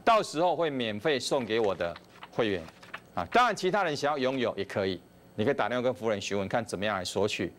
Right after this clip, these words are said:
啊这本书。我觉得它是无价之宝，因为你一个观念错了，你可能就会赔很多很多钱，啊，这些观念都是由张一鸣这几十年来的股市心得啊，看到很多人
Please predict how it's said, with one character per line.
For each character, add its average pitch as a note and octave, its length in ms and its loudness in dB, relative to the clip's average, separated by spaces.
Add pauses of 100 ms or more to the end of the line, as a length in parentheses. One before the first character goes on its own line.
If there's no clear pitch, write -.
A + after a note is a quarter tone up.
(240)
啊 E2 140 -4
这 A2 140 2
本 F#2 120 0
书。 F#2 340 -2
我 A2 180 2
觉 C3+ 200 2
得 C#3 140 0
它 B2 160 0
是 G#2+ 260 -2 (520)
无 G2 180 2
价 G#2+ 240 2
之 - 160 -6
宝， - 220 -6 (500)
因 A#3 80 2
为 C4 80 6
你 B3+ 80 2
一 A#3+ 40 -2
个 G#3+ 100 0
观 A#3 200 2
念 G#3 140 0
错 G3+ 240 2
了， B2 180 0 (380)
你 A#2+ 100 -2
可 A#2+ 100 0
能 A2+ 60 0
就 D3 100 2
会 C#3 40 2
赔 B2 160 2
很 A2 100 -4
多 A2 120 -2
很 G2 100 -4
多 F#2+ 140 0
钱， - 180 -8 (640)
啊， E2+ 200 -2
这 E3+ 80 2
些 E3 120 2
观 F#3+ 200 4
念 F3+ 140 -2
都 E3 80 -2
是 D3+ 160 -2
由 A#2+ 240 0 (400)
张 D#3 220 2
一 - 20 -2
鸣 A#2+ 140 -2
这 C3+ 80 0
几 G#2+ 160 -2
十 B2 180 0
年 A#2 160 0
来 G2+ 140 -2
的 G2 120 -2
股 G2 220 -2
市 C3 200 2
心 A#2+ 200 0
得 F2+ 240 -2 (280)
啊， F2 100 -4
看 C3+ 160 0
到 C#3 120 2
很 A2+ 140 -4
多 C3 220 2
人 G#2+ 240 -2